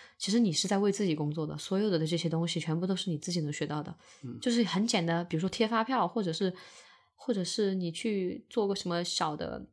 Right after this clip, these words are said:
Speaker 1: 小的记笔记，就类似这样的一个很小的一件事情，你都会找到很好的这个 take away，或者是一些技能点的。一定把这些小的事情做好，而不要觉得是很枯燥或者怎么样。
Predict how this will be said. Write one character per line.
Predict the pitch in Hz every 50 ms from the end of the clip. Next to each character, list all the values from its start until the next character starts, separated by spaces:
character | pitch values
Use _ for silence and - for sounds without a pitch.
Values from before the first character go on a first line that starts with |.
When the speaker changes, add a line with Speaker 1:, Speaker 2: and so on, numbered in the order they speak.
| - - -
Speaker 1:
小 | - 185 160 160
的 | 170 170 170 170
记 | - - - - - 247
笔 | - 156
记， | 156 - - 262 196 - - - -
就 | - 226 233
类 | 240 233
似 | 226 240
这 | 220 285 302
样 | 294 233
的 | 190 175
一 | 175
个 | 180 202
很 | 190 180 180 220
小 | 240 - - -
的 | - 170
一 |
件 | 170 - - 214
事 | - - -
情， | - - - 151 165 - - - - - - _ -
你 | 185 180 165
都 | 185 208 247
会 | 254 - 302 233 180 151 - - - _ _ _
找 | - 175 151 156
到 | 151 175 175 175
很 | - - 156 - - - - -
好 | - - - 180 156 143
的 | 143 120
这 | 143 - -
个 | 170 165 156 160 165 - _ _ _
take | - 196 170 - 175
away， | 165 185 190 175 -
或 | - - 202 175
者 | 156
是 | 151 - - 175 165
一 | 165
些 | 160 - -
技 | 165 - - 208 180
能 | 156 160 170
点 | 175 180 - - -
的。 | - - - - - -
一 | -
定 | 160 202 214
把 | 202 180 139
这 | 147 170 175
些 | 175 175 175
小 | 175 - - - 143 135
的 | 147
事 | - - 175
情 | 165 165
做 | - - 202
好， | 190 - - - - - _
而 | - - -
不 | 156 160 175
要 | 170 170
觉 | 160 151
得 | 143 151
是 | 151 - 156 160
很 | 151 - 147 139 139
枯 | - - - 165
燥 | 156 170 165 165
或 | 160 156
者 | 151
怎 | 160 156
么 | - 160
样。 | 156 -